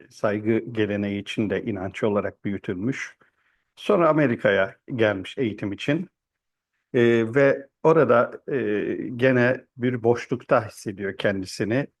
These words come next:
Bir tanrı inancım yoktu. Yani geleneklerden gelen bir Budist inancım vardı ama onun dışında bir şeyim yoktu. Ve, e, kampüs dışında öğrenci arkadaşlarımla bir evde kalıyorduk. Son derece toksik ilişkiler yaşadım.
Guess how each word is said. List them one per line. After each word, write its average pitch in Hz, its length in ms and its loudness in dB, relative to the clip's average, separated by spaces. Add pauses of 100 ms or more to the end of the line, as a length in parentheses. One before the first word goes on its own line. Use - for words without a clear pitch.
(340)
Bir 127 200 2
tanrı 131 300 2
inancım 123 500 2
yoktu. 123 540 0
Yani 107 280 0 (160)
geleneklerden 113 840 2
gelen 107 320 -2
bir 107 180 -4
Budist 107 360 -6
inancım 104 420 -4
vardı 113 220 2
ama 90 180 -4
onun 110 220 0
dışında 107 400 -4
bir 101 40 -10
şeyim 107 280 -4
yoktu. 104 480 -4 (560)
Ve, 135 420 4 (360)
e, 120 500 2
kampüs 131 480 -2
dışında 131 680 2
öğrenci 123 460 2
arkadaşlarımla 117 760 0
bir 113 80 0
evde 110 280 -2
kalıyorduk. 101 520 -4
Son 120 240 0
derece 113 280 0
toksik - 420 -10
ilişkiler 104 420 -2
yaşadım. 107 540 -6